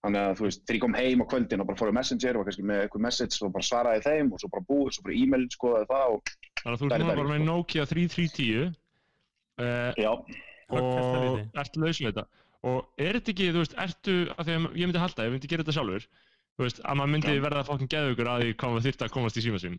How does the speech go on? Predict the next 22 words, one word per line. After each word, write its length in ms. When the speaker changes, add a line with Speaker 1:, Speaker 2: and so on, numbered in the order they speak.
Speaker 2:
Ertu, 420
er 160
þetta 160
búið 120
að 80
skána? 560
Þú 120
veist, 80
ertu 320
núna 280
orðinn 240
bara 120
frekar 240
góður 320
á 80
því? 240
Þú 80
veist, 160
geturðu 260
bara 220
verið 240
svona? 240